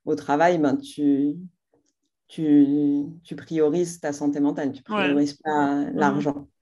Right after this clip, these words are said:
Speaker 1: Donc, euh, certes, ça, ça fait un peu peur, mais, euh, je suis très contente et je regrette pas du tout de, d'avoir pris cette décision.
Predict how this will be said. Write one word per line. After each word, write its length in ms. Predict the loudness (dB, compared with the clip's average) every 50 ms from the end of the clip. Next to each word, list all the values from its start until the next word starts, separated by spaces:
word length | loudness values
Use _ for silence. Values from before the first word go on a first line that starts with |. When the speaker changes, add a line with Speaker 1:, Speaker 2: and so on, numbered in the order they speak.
| _ -8
Speaker 1:
Donc, 260 | -6 -6 -6 -2 0
euh, 300 | 0 2 2 2 0 -2 -4 -8 -20 _ -20 -20 -20 -20 _ _ _ _ _ _ _ _ _
certes, 380 | -12 0 4 4 4 4 2 0
ça, 260 | 4 6 6 6 6
ça 160 | 6 4 2
fait 140 | 2 4 2
un 160 | 4 4 4
peu 200 | 4 4 2 2
peur, 340 | 6 8 10 10 10 10 8
mais, 380 | 6 4 4 4 4 6 6 6
euh, 320 | 6 6 6 6 4 4
je 80 | 2 -2
suis 100 | -8 -14
très 220 | -8 -4 -4 -4 -2
contente 380 | -4 -4 -2 -2 -2 -2 -2
et 80 | -4 -6
je 80 | -4
regrette 360 | -4 -4 -4 -2 -2 -4 -6 -6
pas 120 | -6 -6
du 180 | -6 -6 -8 -10
tout 160 | -8 -8 -6
de, 300 | -2 0 0 0 0 -2
d'avoir 320 | 0 0 4 2 2 2
pris 180 | 0 -12 -16 -10
cette 220 | -6 -2 0 2
décision. 480 | 2 0 0 0 -2 -2 -2 -4 -6